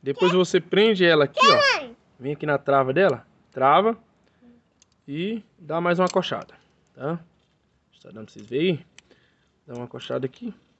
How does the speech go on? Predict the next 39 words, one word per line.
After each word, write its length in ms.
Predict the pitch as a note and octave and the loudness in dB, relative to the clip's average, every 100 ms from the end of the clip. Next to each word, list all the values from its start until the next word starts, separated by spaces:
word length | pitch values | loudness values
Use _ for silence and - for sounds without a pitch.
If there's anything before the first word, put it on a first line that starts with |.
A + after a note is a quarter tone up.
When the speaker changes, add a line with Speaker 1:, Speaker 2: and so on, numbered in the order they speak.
| _ _ _ _ _ _ _ _ _ _ _ - | _ _ _ _ _ _ _ _ _ _ _ -10
Speaker 1:
Não 280 | E3 A3+ D#4+ | -2 -2 -2
pode 360 | - G3 G#3+ | 0 2 2
acochar 420 | G#3 A#3 G3+ G#3 G#3 | 0 0 -2 -2 -2
muito, 280 | D#3+ D#3+ | 0 -2
pessoal. 260 | - - - _ | -6 -20 -20 _
Se 140 | - | -20
você 200 | C3+ - | -20 -14
coxar 360 | D#3+ D#3+ D3 C#3 | -8 -8 -6 -6
muito, 480 | B2 C3+ E3+ F3 _ _ _ _ _ _ _ _ _ _ | -4 -4 -4 -6 _ _ _ _ _ _ _ _ _ _
aí 240 | A2+ C3 | -10 -10
sua 160 | C#3 D3+ | -6 -8
tesoura, 580 | - A#2 A#2+ D#3 C3+ A2+ _ _ - | -8 -6 0 2 2 -2 _ _ -10
ela 180 | B2+ | -4
nem 260 | C3 D#3 A3 | -2 -2 0
abre, 280 | C3 G#2+ A2 | 0 -2 -6
olha. 200 | F#2 - _ | -8 -10 _
Tá 100 | - | -14
vendo? 280 | B2+ C#3+ A2+ _ _ | -6 -6 -8 _ _
Ficou 220 | - D#3+ | -10 -6
dura, 300 | D#3 C3+ G2+ | -4 -4 -6
ó. 20 | |
Tá 960 | - _ _ _ _ _ _ _ _ A2+ | -12 _ _ _ _ _ _ _ _ -14
vendo? 180 | C3 | -12
Tá 100 | B2+ | -10
bem 200 | A#2+ F3+ | -4 -4
dura, 260 | D#3 A#2+ F#2+ | -2 -4 -6
ó. 40 | - _ _ _ _ _ _ _ | -12 _ _ _ _ _ _ _
Então 200 | C3 C3+ | -8 -8
isso 140 | C3+ | -6
atrapalha. 640 | C#3+ E3+ E3 D#3+ D3 A2+ A2 | -6 -2 -2 2 2 2 -2
Então 260 | - D3+ | -2 0
você 220 | E3 E3 | 0 -2
vai 180 | D#3 F3 | 0 0
só 200 | E3 G3 | 2 2
afogar, 680 | G3+ G#3 D#3+ C3 D3 G#3 F3+ | 2 2 2 4 4 2 -2
volta 320 | C3 D3+ E3+ | 0 0 0
aqui 160 | - C#3+ | -8 -10
de 100 | C3+ | -4
novo. 400 | B2+ C#3 E3+ | 0 2 2